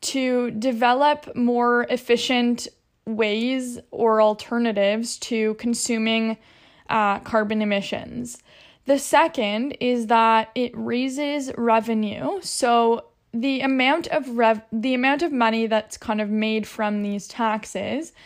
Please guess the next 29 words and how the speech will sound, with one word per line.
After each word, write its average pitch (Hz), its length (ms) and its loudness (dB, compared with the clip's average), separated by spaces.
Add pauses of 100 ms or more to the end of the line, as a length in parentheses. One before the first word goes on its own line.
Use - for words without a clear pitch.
(240)
can 277 160 2
then 277 220 2
be 349 80 2
used 240 600 -2
to 220 540 -4
reduce, 226 720 -4 (420)
um, 208 520 0 (360)
alternatives 240 920 0
like 220 460 0 (100)
green 233 380 -2 (220)
electricity 269 880 0 (380)
or, 254 560 4
um, 208 420 2
to 240 160 -6
repair 240 400 0
the 233 120 -2
damage 220 480 -2
that's 220 220 -6
caused 208 720 2 (180)
by 226 320 6
environmental 196 640 -2
pollution, 202 440 -4
'cause 220 140 -4
that 208 280 2
requires 202 420 0
a 208 40 -2
lot 202 180 2
of 196 40 -2
money. 202 500 -4